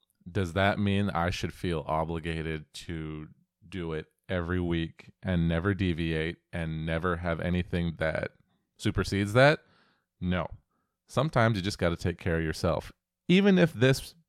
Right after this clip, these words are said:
podcast, even if recording it is self-care or I find beneficial or healthy or pleasurable, which I do, it doesn't mean I can't stop. It doesn't mean that I can't take a break.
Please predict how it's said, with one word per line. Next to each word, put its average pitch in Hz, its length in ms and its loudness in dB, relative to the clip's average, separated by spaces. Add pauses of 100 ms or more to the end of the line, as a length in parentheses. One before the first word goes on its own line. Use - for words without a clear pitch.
podcast, 87 600 0 (340)
even 165 220 4
if 147 120 4
recording 117 520 6
it 80 160 -4 (560)
is 85 120 -8
self-care 80 680 -2
or 85 480 2 (200)
I 85 120 2
find 80 400 -6
beneficial 87 580 -4
or 87 140 -2
healthy 82 500 0
or 82 400 -4 (140)
pleasurable, 85 640 0 (480)
which 87 160 -4
I 92 80 6
do, 127 400 12 (1300)
it 127 100 -2
doesn't 156 260 2
mean 147 160 6
I 127 60 8
can't 147 380 4 (400)
stop. - 400 4 (260)
It 98 140 0
doesn't 104 320 4
mean 101 260 0
that 90 160 0 (300)
I 92 80 -2
can't - 320 -4
take 98 180 0
a 95 60 2
break. 87 340 -2